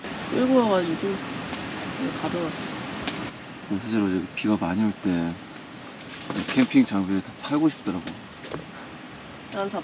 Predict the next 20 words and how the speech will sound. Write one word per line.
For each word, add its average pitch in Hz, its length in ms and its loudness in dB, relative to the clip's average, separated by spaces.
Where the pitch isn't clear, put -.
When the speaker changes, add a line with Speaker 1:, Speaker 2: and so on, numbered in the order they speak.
Speaker 1:
버리고 208 340 2
그냥 185 160 -4
도망가고 185 460 0
싶었어, - 400 0
<laughs> - 20 -
자기. - 300 -8
Speaker 2:
중고나라에 107 600 6
다 85 120 -2
올릴까 92 460 2
생각을 92 320 -4
했었는데. 85 560 -8
하, - 300 -8
가자. 95 140 -8
Speaker 1:
야, - 1200 -12
나 - 20 -10
버리고 185 280 0
도망갈게, 180 460 -6
진짜. - 280 -12
아니, 160 100 -8
미안해. 196 200 -4